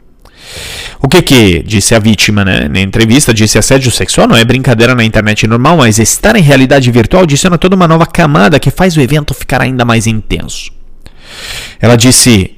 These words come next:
né, que ao mesmo tempo que ela foi abusada, mas outras pessoas que estavam lá apoiaram esse comportamento, o que a fez sentir isolada. O Vivek Sharma, o vice-presidente da Horizon Worlds, classificou o episódio de assédio sexual no metaverso como absolutamente infeliz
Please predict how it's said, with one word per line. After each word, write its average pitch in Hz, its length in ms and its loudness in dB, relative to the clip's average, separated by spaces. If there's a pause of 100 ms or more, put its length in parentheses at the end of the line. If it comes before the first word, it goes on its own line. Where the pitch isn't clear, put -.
né, 80 140 -4 (260)
que - 80 -4
ao 110 60 2
mesmo 107 200 0
tempo 110 220 0
que - 100 -2
ela 104 120 0
foi 104 200 0
abusada, 113 540 2
mas 107 240 0
outras 165 260 2
pessoas - 360 0
que - 80 -2
estavam 180 280 -2
lá 110 140 2
apoiaram 160 480 2
esse 120 180 -2
comportamento, 101 680 -4 (220)
o - 80 -6
que - 140 0
a 180 60 2
fez 123 280 0
sentir 131 540 -2 (100)
isolada. 104 540 0 (1300)
O 143 60 4
Vivek 123 340 2
Sharma, 135 400 2
o 101 60 2
vice-presidente 113 760 0
da 117 120 2
Horizon 110 400 2
Worlds, 160 280 2
classificou - 480 -2
o 339 40 6
episódio 131 380 2
de 113 80 0
assédio 110 320 0
sexual 127 360 0
no 117 60 0
metaverso 110 440 0
como 127 140 -2
absolutamente 135 600 -2
infeliz 131 680 0